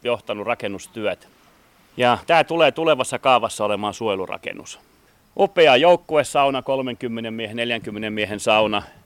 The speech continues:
Ja toisessa päässä sitten pienempi aliupseerisauna.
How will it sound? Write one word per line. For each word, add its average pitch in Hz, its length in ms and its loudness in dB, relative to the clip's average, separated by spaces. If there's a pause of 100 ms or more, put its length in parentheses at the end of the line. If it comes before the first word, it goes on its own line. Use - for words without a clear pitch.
(400)
Ja - 60 -16
toisessa 120 340 2
päässä 107 220 0
sitten - 260 -12
pienempi 107 480 -2
aliupseerisauna. 98 1000 -6